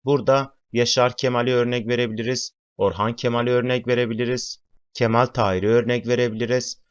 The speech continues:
Mahmut Makal'dır, Fakir Baykurt'tur, Talip Apaydın'dır. Bunlar örnek verilebilir. İkinci olarak bireyin iç dünyasını yansıtan sanatçılar var.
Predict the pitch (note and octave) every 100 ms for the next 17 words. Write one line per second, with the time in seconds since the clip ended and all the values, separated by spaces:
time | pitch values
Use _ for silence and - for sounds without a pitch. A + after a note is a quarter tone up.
0 | _ _ _ - A2+ G#2 B2 B2+ B2 B2
1 | B2+ B2+ A#2 B2+ - - E2+ - A2+ G#2+
2 | A#2+ A#2+ C3 A#2+ E3 E3 - - G2 A2
3 | - - A#2+ A#2 A#2+ B2 A#2+ - A#2+ B2
4 | G#2+ G2 F#2 E2+ G#2 G#2+ A#2+ A2+ G#2 A#2+
5 | - - _ _ _ _ _ _ _ _
6 | _ - - B2 - C3+ D3+ D3 C3+ D3+
7 | C3 B2 B2+ C#3+ - C#3 - A#2 A2+ A2
8 | - A#2+ G#2+ - F#2+ - G#2+ A#2 - A#2+
9 | A2 A#2 -